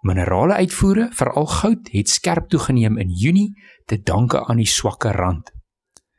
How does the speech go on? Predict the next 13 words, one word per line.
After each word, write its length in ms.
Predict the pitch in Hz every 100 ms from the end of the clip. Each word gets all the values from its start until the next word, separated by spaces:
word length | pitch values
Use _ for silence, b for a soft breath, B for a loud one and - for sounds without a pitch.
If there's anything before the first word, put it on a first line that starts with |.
| b b b b
In 200 | - 95
landbou 380 | 87 156 190 202
is 100 | 196
daar 120 | 185 156
groot 380 | - 180 180
verwagtinge 580 | - 123 98 - 120 107
van 140 | - 95
die 120 | 92
twintig 400 | - 123 117 -
twintig, 520 | - 202 190 147 120 -
twintig 360 | 123 113 113 -
eenentwintig 540 | 151 147 120 107 101
seisoen. 520 | - 92 - 92 78